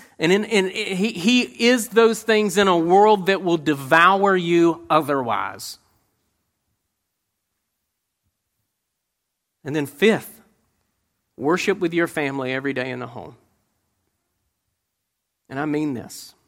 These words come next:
The church has far too long neglected this. Worship with your family every day in the home.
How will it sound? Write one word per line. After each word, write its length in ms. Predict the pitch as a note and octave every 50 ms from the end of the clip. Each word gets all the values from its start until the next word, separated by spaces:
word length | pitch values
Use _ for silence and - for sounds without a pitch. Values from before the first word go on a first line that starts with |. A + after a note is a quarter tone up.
| _ _ _ _ _ _ _ _ _ _ _ _ _ _ _ _ _ _ _ _ _ _
The 100 | - D3
church 220 | C3+ - F#3 F3+ -
has 120 | D3+ -
far 180 | - D3+ D3 C#3+
too 180 | - D#3 D3
long 180 | C3+ C#3 C#3+ C3+
neglected 480 | C3+ C3 C3+ C3 B2+ A#2+ - A#2+ A2 A#2+
this. 380 | - A#2 - - - - - _ _ _ _ _ _ _ _ _ _ _ _ _
Worship 380 | - D3 D3+ F3 - - F3 D#3
with 120 | E3 D#3+
your 80 | D#3+ D#3
family 440 | - - C3+ B2+ B2+ B2+ B2 B2 A#2+
every 160 | B2 C3+ C3
day 140 | B2+ A#2 A#2
in 80 | A#2+
the 60 | A#2+ B2
home. 300 | A#2 G#2+ G#2+ G#2+ -